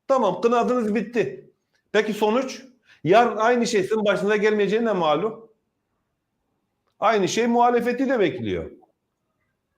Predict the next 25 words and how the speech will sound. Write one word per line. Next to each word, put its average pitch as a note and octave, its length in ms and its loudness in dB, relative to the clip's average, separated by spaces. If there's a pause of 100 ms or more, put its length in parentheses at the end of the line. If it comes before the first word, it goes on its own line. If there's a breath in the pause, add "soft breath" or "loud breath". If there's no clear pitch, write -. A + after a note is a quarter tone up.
(300)
Hatırlarsanız G#3+ 920 0
Kemal G3+ 280 0
Kılıçdaroğlu G#3 520 -2
dokunulmazlıkların F3+ 760 0
kaldırılmasına E3+ 920 -2 (280 loud breath)
anayasaya G#3+ 680 2
aykırıdır G3+ 480 0
ama A#3 420 0 (140)
evet A#3 400 4
diyeceğiz C#3 400 0
demişti. C#3+ 760 -2
O A#3+ 140 4
sanıyordu A#3 540 0
ki A3+ 140 -4
sadece G3+ 600 2
H G#3 180 2
D G3+ 120 2
P A3 100 0
milletvekillerinin G3 720 0
dokunulmazlığı D#3 560 0
kalkacak. C#3 580 -2 (200)
Ama A3 240 0
bugün G#3 220 -2
baktığımız F#3+ 460 0
zaman, F#3+ 380 2